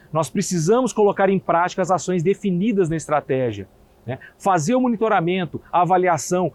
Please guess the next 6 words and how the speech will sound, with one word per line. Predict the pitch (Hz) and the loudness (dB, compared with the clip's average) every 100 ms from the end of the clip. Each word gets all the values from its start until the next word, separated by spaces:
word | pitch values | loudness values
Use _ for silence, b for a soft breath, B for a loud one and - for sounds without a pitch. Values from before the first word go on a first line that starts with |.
| _ | _
e | 196 220 | 0 0
acompanhar | 220 226 226 196 170 175 _ | 2 0 0 0 0 -2 _
o | 190 | -6
desempenho | 156 190 180 165 160 | -4 -4 -2 -2 -2
da | 156 | -2
organização. | 151 151 156 147 110 | -2 -2 -4 -4 -6